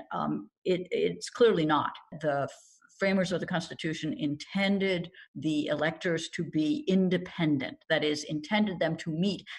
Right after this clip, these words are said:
as a college, that is, to meet together within their states and deliberate, not just rubber stamp whatever the state, uh, populace had voted for.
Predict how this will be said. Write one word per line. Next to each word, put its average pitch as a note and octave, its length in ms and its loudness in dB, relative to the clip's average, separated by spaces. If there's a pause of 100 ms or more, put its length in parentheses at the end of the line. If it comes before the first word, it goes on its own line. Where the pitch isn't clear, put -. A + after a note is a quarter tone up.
(140)
as A#3+ 340 4
a - 320 -2
college, B3+ 460 0 (180)
that D#3 140 0
is, D#3+ 140 -6
to - 100 -6
meet G3 300 0
together F3+ 400 2
within E3+ 400 0
their G3+ 160 0
states - 520 -4 (340)
and D#3+ 260 0 (240)
deliberate, G#3+ 880 2
not A#3 400 4
just F3+ 500 0 (240)
rubber E3+ 400 4
stamp D3 520 0
whatever D3+ 720 0
the C3+ 340 -2
state, D3 360 -4 (220)
uh, D3+ 140 -2
populace E3+ 540 -4
had C#3+ 160 -8
voted D#3+ 280 0
for. - 380 -6